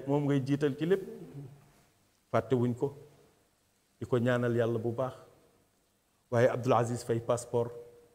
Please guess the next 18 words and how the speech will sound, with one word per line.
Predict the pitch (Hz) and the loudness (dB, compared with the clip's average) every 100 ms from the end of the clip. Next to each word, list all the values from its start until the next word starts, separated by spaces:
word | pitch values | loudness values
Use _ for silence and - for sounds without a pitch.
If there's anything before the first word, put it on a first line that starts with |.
| _ _ _ _ _ _ - | _ _ _ _ _ _ 0
ca | |
Liberté | 135 127 123 - | 2 2 0 -2
cinq, | 101 110 104 - - 117 - - - - _ - | -6 -8 -8 -16 -18 -18 -18 -20 -20 -20 _ -2
ren | 117 120 117 | 2 2 0
la | 113 | -4
fi | 117 | -6
jóge. | 113 113 117 - - _ _ _ _ _ _ _ | -4 -4 -6 -14 -20 _ _ _ _ _ _ _
Waaye | 131 123 120 139 | 6 8 8 6
Oumar | 143 135 104 | 6 6 6
Diouf, | 131 117 - - - - - _ | 2 2 -4 -18 -20 -20 -20 _
nga | 120 | -4
xamante | - 127 127 131 | 0 2 2 2
ne | 131 | 2
bu | 131 | 2
ñu | 143 | 4
daan | 143 131 | 4 4
dem | 131 127 - | 2 0 2
tournée | 160 139 139 | 4 4 2